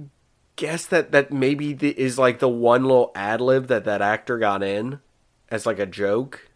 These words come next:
Maybe, I don't know. It's, it is weird because that, that's, that's brought up. Um,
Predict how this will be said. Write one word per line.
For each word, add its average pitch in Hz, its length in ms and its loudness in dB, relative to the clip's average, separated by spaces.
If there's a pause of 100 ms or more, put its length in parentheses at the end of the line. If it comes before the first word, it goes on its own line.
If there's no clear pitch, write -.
(120)
Maybe, 160 380 -4
I 151 140 -6
don't 160 160 4
know. 143 280 6
It's, 127 280 -6 (320)
it 180 120 8
is 214 160 2
weird 190 400 4
because 131 340 -2
that, - 260 0
that's, 135 260 0
that's 131 260 0
brought 123 320 4
up. 110 420 -2
Um, 104 440 -6